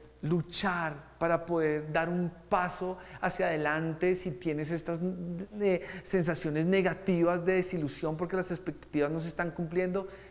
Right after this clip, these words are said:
hey, que podamos entender, que podamos recibir el consejo que nos deja Pablo.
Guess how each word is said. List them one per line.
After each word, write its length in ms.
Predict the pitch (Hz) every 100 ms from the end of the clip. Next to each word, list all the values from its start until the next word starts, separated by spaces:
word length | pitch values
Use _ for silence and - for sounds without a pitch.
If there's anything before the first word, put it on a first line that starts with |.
| -
hey, 260 | 165 160 143 - -
que 80 | 160
podamos 420 | 160 160 151 147
entender, 680 | 170 170 160 147 143 139 - - -
que 80 | 170
podamos 360 | 165 156 156 156
recibir 400 | 170 185 160 147
el 140 | 147
consejo 460 | 180 156 160 143 135
que 100 | 165
nos 160 | 156
deja 180 | 143 131
Pablo. 440 | - 156 147 131